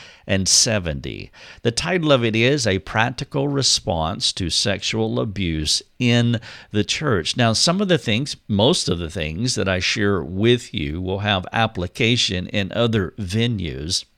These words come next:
But I want to speak specifically to when sexual abuse happens in the local church. Now, I have written a ton on this subject of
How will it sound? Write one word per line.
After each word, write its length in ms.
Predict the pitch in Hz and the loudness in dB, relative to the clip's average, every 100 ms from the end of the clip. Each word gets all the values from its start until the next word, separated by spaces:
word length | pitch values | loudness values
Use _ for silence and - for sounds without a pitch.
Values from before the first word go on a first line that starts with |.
| _ _ _ _ _ _ _ | _ _ _ _ _ _ _
But 140 | 104 110 | 0 2
I 80 | 156 | 2
want 240 | 180 151 | 0 -4
to 100 | 110 | -4
speak 320 | - 120 113 | -2 -2 -2
specifically 920 | - 90 - 104 110 90 - 62 73 - - - - - | -4 -6 -2 -2 -4 -8 -10 -10 -10 -10 -18 -20 -20 -6
to 100 | 107 | 0
when 160 | 107 | 2
sexual 600 | 90 120 113 - 110 98 | 2 2 2 0 0 0
abuse 440 | 92 78 95 90 - | 0 -2 -2 0 -2
happens 800 | - 127 117 117 117 82 85 - - | -6 -2 0 0 -4 -6 -6 -8 -2
in 340 | 117 110 104 - - - - | 0 2 0 -6 -18 -20 -4
the 160 | 107 104 | 0 4
local 420 | 101 98 - 87 | 4 2 0 -4
church. 500 | - - 104 - - | -4 -4 -4 -4 -4
Now, 160 | 104 104 | -4 -2
I 200 | 127 143 | 0 2
have 260 | 139 95 | 0 0
written 380 | 98 117 - 98 | 2 2 2 -4
a 80 | 87 - | -4 -8
ton 480 | - 131 110 87 - | -4 0 0 0 -2
on 240 | 101 95 92 | -2 -2 0
this 320 | 95 90 - | 0 0 -4
subject 600 | - - 107 82 90 - | -2 0 0 -2 -6 -2
of 200 | 90 92 | -2 -2